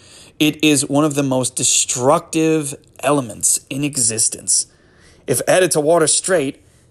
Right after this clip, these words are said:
it is combustible because it reacts with the hydrogen and it can cause rapid oxidation. Imagine if <laughs> the N A C L molecules just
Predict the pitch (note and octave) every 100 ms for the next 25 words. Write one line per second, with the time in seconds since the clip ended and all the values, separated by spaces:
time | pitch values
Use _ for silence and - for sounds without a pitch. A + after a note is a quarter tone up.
0 | _ _ D3 C#3+ - C#3 C#3 C3 D3 C#3+
1 | D3 - - - A#2 C3 B2+ C3 C3 C3+
2 | - C#3 C3+ B2 A#2+ A#2+ A#2 B2 A#2+ -
3 | A2+ G#2+ A2 A2+ - C3+ - E3+ - -
4 | C3 C3+ C3+ - A#2+ A#2+ - A#2 A#2 -
5 | - - - - - - - _ - _
6 | _ D3+ F3 E3 F3 D#3 E3 C#3+ - E3
7 | - - - - - C#3+ D#3+ D#3+ - C3+
8 | C3+ C3 B2 - C3 C3 B2 A#2+ A#2+ A#2
9 | A2+ - A2+ G#2+ - - - - - _
10 | - C3 C3+ -